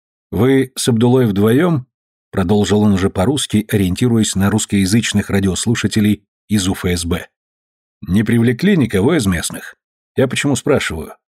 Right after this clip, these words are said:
В Стамбуле надо будет решить, кому и сколько платить после акции.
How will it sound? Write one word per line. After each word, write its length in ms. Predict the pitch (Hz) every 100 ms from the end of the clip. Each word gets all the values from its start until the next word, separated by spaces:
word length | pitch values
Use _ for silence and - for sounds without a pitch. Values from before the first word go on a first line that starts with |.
| _ _
В 100 | -
Стамбуле 580 | - 123 117 139 151 139
надо 220 | 123 123
будет 260 | 127 127 117
решить, 380 | 107 - 131 127
кому 320 | - 117 120
и 20 |
сколько 380 | 101 127 113 104
платить 440 | 107 101 - 110
после 340 | - 85 90 87
акции. 460 | - - - -